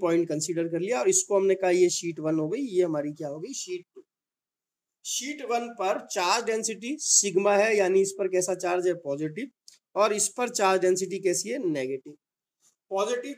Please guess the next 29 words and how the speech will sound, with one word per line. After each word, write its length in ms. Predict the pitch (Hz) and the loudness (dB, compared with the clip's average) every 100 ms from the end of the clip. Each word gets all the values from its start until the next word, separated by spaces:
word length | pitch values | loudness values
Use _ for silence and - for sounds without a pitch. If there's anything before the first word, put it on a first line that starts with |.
| 226 | -6
charge 260 | 208 214 | -4 -4
sheet 260 | - 202 196 | -4 -6 -10
के 160 | 220 202 | -6 -6
कारण 320 | 165 160 233 | -6 -10 -10
जो 60 | 226 | -6
आप 220 | 202 202 | -6 -4
electrical 560 | 190 196 - 254 254 240 | -6 -8 -14 -12 -10 -10
field 420 | - 208 202 180 | -12 -12 -6 -4
लिखते 340 | 165 156 - 147 | -4 -10 -10 -10
हो, 240 | 127 127 _ _ _ _ - | -10 -14 _ _ _ _ -8
वो 420 | 185 185 311 - _ _ - | -4 -4 -4 -14 _ _ -10
electrical 560 | 185 185 220 226 226 - | -10 -10 -12 -8 -6 -8
field 420 | 214 190 160 - _ _ _ - | -8 -8 -8 -12 _ _ _ -8
किस 200 | 262 220 | -6 -2
direction 420 | 220 220 226 247 | 0 0 -4 -6
में 100 | 240 | -6
लिया 240 | 226 233 233 | -4 -4 -6
जाता 200 | 233 269 | -6 -12
है, 60 | - 190 | -12 -8
positive 400 | 180 202 214 208 | -6 -6 -10 -8
charge 300 | 202 170 170 | -4 -2 -2
के 100 | 156 | -2
लिए 180 | 190 214 233 165 | 0 0 0 -4
away। 220 | 160 233 - _ _ - | -2 -2 -6 _ _ -16
तो 120 | - | -6
इस 160 | 269 - | -4 -2
point 320 | 226 214 202 202 | 0 2 2 -2
पर 140 | 240 165 139 | -6 -6 -2
वन 220 | 190 240 | 0 0